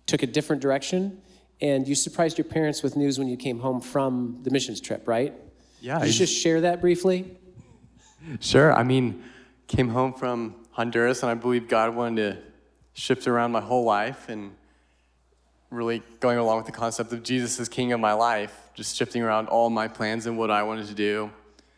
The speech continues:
Speaker 2: to follow where God was leading me to. And even without my parents', um, knowledge or, like,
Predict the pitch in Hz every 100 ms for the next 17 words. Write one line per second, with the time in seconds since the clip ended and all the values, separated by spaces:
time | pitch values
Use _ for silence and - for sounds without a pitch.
0 | _ _ _ _ - 113 107 107 107 104
1 | 104 98 98 - - _ _ _ _ _
2 | _ - 104 110 107 110 110 120 120 123
3 | 123 127 110 107 - - 135 123 123 120
4 | 120 104 110 110 - - _ _ - 123
5 | 123 127 110 113 113 - - _ _ _
6 | _ _ _ - 110 98 90 90 - _
7 | _ _ _ - - 113 92 113 117 110
8 | 104 98